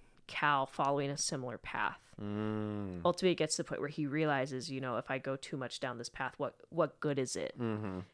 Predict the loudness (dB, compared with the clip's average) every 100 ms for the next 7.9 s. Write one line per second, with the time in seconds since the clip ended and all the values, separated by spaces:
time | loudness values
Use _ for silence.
0 | -8 -6 -6 -4 -2 -2 -2 0 -2 -2
1 | -6 -2 -2 -2 -4 -4 -6 -2 0 2
2 | 0 -4 -6 -6 -8 -6 -2 0 0 2
3 | 2 2 2 2 6 8 8 6 2 8
4 | 8 8 2 2 4 8 10 12 12 12
5 | 12 10 4 -4 -20 -20 -20 -20 -14 8
6 | 12 12 12 12 10 0 -6 0 6 6
7 | 6 0 -2 -2 0 2 0 -2 0